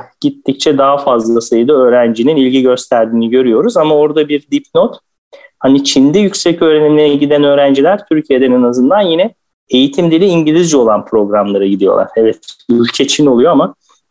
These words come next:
yine gittikleri üniversitede eğitim dili İngilizce oluyor. Benzer durum Doğu Avrupa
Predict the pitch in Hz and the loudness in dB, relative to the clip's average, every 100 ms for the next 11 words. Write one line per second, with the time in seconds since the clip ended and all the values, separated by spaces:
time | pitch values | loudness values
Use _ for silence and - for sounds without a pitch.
0 | - 127 135 - - 135 135 131 120 123 | -2 -2 0 -2 -2 0 2 2 0 -2
1 | 127 151 135 131 117 151 135 120 120 110 | -2 0 0 0 0 2 2 0 -2 0
2 | 101 95 110 190 _ _ _ 123 120 127 | -2 0 -2 -4 _ _ _ 0 2 2
3 | 143 143 131 139 165 127 131 127 123 120 | 2 0 0 0 0 2 2 2 0 -2
4 | 123 120 | -4 -4